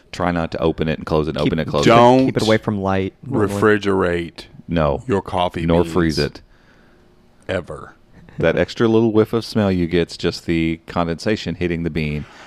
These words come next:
Speaker 1: and increasing the smell.
Speaker 3: If
Speaker 1: So it
Speaker 3: you
Speaker 1: makes it
Speaker 3: wanna
Speaker 1: smell
Speaker 3: learn,
Speaker 1: fresh,
Speaker 3: if you want, if
Speaker 1: not
Speaker 3: you,
Speaker 1: true.
Speaker 3: if you have thirty minutes or an hour and you wanna nerd out on it, 'cause we can sit here and talk about this all day, and you're just gonna be like,
Speaker 2: Just
Speaker 3: "Man,
Speaker 2: need to make a
Speaker 3: these
Speaker 2: separate
Speaker 3: guys are
Speaker 2: coffee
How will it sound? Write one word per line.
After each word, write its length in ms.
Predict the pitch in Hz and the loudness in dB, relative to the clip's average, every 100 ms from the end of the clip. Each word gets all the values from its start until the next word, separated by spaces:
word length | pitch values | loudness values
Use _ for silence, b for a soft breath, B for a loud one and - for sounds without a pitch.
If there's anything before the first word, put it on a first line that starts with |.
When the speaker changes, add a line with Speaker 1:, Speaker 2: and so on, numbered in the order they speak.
| - | -8
Speaker 1:
and 200 | 80 80 | -4 -4
increasing 500 | 82 82 85 - 76 | -6 -2 -2 -2 -2
the 100 | 76 | -2
smell. 460 | - - 92 73 69 | -2 -2 0 0 0
Speaker 3:
If 60 | 101 | 0
Speaker 1:
So 60 | |
it 60 | 113 | 2
Speaker 3:
you 60 | 107 | 4
Speaker 1:
makes 120 | 104 | 4
it 20 | |
Speaker 3:
wanna 220 | 117 147 | 4 4
Speaker 1:
smell 160 | 160 131 | 6 6
Speaker 3:
learn, 180 | 127 117 | 4 2
Speaker 1:
fresh, 180 | - | -2
Speaker 3:
if 80 | - | 0
you 100 | 113 | 2
want, 220 | 117 113 | 2 2
if 40 | 92 | 0
Speaker 1:
not 140 | 82 | 0
Speaker 3:
you, 60 | 110 | 2
Speaker 1:
true. 80 | 80 | 0
Speaker 3:
if 100 | - | 0
you 120 | 104 | 0
have 140 | 95 92 | 0 0
thirty 320 | 104 104 117 | 0 0 2
minutes 440 | 120 107 107 - 95 | 0 0 -2 -4 -6
or 140 | 95 | -4
an 80 | 92 | -4
hour 460 | 82 92 92 92 90 | -4 -2 -2 -2 -4
and 120 | 90 | -4
you 80 | 87 | -4
wanna 220 | 90 90 | -2 -4
nerd 380 | 87 87 90 101 | -2 -2 0 0
out 260 | 95 87 | -2 -2
on 240 | 82 78 80 | -6 -10 -10
it, 180 | 85 - - - _ _ - | -12 -14 -20 -20 _ _ -8
'cause 220 | 90 92 | -8 -4
we 100 | 120 | -4
can 140 | 117 | -4
sit 140 | - 82 | -4 -6
here 100 | 82 | -6
and 80 | |
talk 180 | 80 85 | -4 -6
about 220 | 76 82 | -4 -8
this 160 | 85 82 | -6 -8
all 140 | 82 | -8
day, 320 | 73 85 85 82 | -6 -8 -6 -6
and 120 | 85 | -8
you're 80 | 80 | -10
just 200 | 92 - | -12 -8
gonna 100 | 92 | -8
be 80 | 76 | -8
like, 140 | 80 | -10
Speaker 2:
Just 100 | - | -6
Speaker 3:
"Man, 80 | 113 | -4
Speaker 2:
need 40 | 107 | -2
to 40 | |
make 120 | 101 | -2
a 40 | 90 | -4
Speaker 3:
these 80 | |
Speaker 2:
separate 320 | - 107 104 95 | -4 -2 -2 -2
Speaker 3:
guys 40 | |
are 40 | |
Speaker 2:
coffee 180 | 90 101 | 0 0